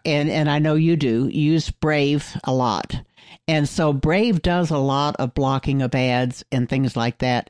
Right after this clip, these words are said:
as well, and then privacy things. So if you're using that, then there's not as many other extensions you need because it's built into Brave. So that's one of the things that I thought I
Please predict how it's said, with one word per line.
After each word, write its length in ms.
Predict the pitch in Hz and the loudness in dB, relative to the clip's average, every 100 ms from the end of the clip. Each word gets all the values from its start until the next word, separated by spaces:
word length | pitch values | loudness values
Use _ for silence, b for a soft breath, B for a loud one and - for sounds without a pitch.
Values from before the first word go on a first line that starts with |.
| - | -4
as 220 | 120 - | -4 0
well, 480 | 135 139 107 73 - - | 0 0 0 -2 -4 -4
and 160 | 135 123 | -2 0
then 120 | 123 | 0
privacy 560 | - 139 120 113 - | 0 0 0 -2 -4
things. 360 | 113 120 95 110 | -4 -2 -4 -4
So 360 | - 135 123 B B B | -4 -2 0 B B B
if 220 | - 160 165 | -4 -2 0
you're 80 | |
using 460 | 151 175 208 202 165 | 2 2 2 2 0
that, 340 | 160 160 160 | 2 2 0
then 160 | - 139 | 0 0
there's 240 | 135 135 | 0 0
not 220 | 160 151 143 | 0 0 0
as 160 | 135 | 0
many 260 | 156 147 139 | 0 2 0
other 240 | 135 139 | 0 0
extensions 640 | 131 - 135 131 131 131 | -2 -2 -2 0 -2 0
you 80 | 135 | 0
need 260 | 170 202 147 | 0 0 0
because 300 | 175 160 135 | 0 0 0
it's 180 | 135 - | -2 -2
built 300 | 127 120 127 | -2 0 0
into 240 | 127 - | 0 -2
Brave. 580 | - 139 117 65 - - _ _ _ B B B - | 0 0 0 -2 -6 -12 _ _ _ B B B -18
So 460 | - 139 120 117 113 | -6 -2 0 0 0
that's 400 | 131 143 - 165 | 0 -2 -2 -6
one 500 | 90 104 143 175 175 | -4 -2 0 2 2
of 60 | |
the 100 | 135 | 0
things 300 | - 131 127 | -2 -2 -2
that 120 | 135 | -2
I 100 | 120 | -2
thought 220 | 123 131 120 | 0 -2 0
I 220 | 117 | -2